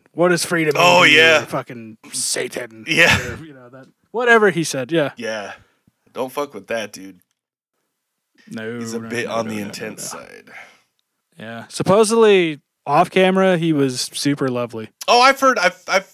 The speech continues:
Speaker 2: read stuff where, where a lot of people have said, like, you know, he's, he's, like, the nicest dude in the world.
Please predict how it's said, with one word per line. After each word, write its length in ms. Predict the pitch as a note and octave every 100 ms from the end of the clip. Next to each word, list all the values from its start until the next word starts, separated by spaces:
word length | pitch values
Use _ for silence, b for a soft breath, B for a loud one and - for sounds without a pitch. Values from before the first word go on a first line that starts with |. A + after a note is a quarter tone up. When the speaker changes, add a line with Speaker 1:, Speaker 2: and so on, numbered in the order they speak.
| _
Speaker 2:
read 240 | D3+ G#3+ A3
stuff 420 | - B2 A2+ -
where, 220 | A2+ A#2
where 440 | - A2+ A2 G2 _ _ _ _ _ _ _ _ _
a 60 | B2
lot 260 | C3 C#3+ A#2+
of 80 |
people 240 | C3+ B2+ A#2
have 80 | G2+
said, 260 | - A2
like, 320 | G2+ F2+ D#2 _
you 100 | B2+
know, 60 | C3
he's, 420 | A2 F#3+ F3+ -
he's, 260 | F3 G3 F3+
like, 140 | D#3
the 80 | C#3
nicest 460 | B2 C#3 C3+ - -
dude 160 | C3
in 40 | A2
the 60 |
world. 340 | G2+ D#3+ G2